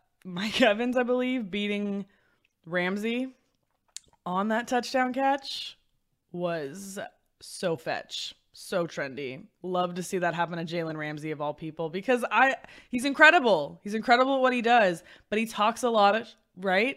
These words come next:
Like, he does. He talks a lot. And it was just kind of like a little, like, I don't wanna laugh, but I'm laughing at you a little bit, Jalen Ramsey, because you got beat bad. So I'm gonna add that as trendy. That was very fetch. Not so trendy, though.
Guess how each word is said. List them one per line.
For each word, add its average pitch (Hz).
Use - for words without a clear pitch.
Like, 202
he 208
does. 170
He -
talks 190
a 180
lot. 131
And 180
it 180
was 175
just 175
kind 185
of 170
like 170
a 175
little, 160
like, 196
I 190
don't 175
wanna 175
laugh, 175
but 190
I'm 175
laughing 196
at -
you 180
a -
little 165
bit, 165
Jalen 165
Ramsey, 156
because 160
you 180
got 160
beat 170
bad. 139
So -
I'm 196
gonna 196
add 180
that 147
as 139
trendy. 139
That 151
was 156
very 147
fetch. -
Not 277
so 294
trendy, 196
though. 160